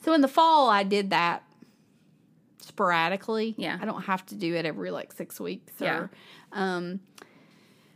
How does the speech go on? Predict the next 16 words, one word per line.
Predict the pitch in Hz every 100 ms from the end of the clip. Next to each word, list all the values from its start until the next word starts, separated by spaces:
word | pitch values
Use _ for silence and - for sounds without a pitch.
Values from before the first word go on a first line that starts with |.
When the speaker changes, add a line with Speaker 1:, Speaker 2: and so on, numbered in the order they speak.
| _ _ 381
Speaker 1:
I | 440
like | 539
to | 466
pluck | - 196 -
my | 147
gray | 208 220 240
hairs, | 269 269 262 269 -
which | 269
<laughs> | 294
I |
know, | 403 480 - - 285 - - - - - - - - - _ _ _
I | - - - - - _ 571 587
know | 571 539
that's | 523
bad. | - 440 427 403
And | 466